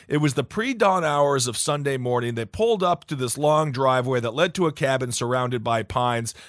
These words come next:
This was in Milledgeville, Milledge,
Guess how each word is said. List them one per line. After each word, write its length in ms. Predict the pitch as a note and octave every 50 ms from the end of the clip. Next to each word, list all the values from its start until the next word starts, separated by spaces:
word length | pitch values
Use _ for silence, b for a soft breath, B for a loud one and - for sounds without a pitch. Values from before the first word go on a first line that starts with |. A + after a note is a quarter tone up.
| B
This 160 | B F3 F3
was 200 | G3 G#3 F#3+ D3+
in 240 | F3 D#3+ D3+ C#3 A2+ - B B B B
Milledgeville, 920 | - A2 C3+ F#3+ A#3 C#4 C#4 C4+ A3+ F3 D#3+ D#3 F3 G#3+ G#3+ A3 G#3 G3+ - - B B B B
Milledge, 760 | A2 A#2 C3 D3+ E3 G3+ B3 D4 D#4+ E4 D#4+ D#4+ - A#3+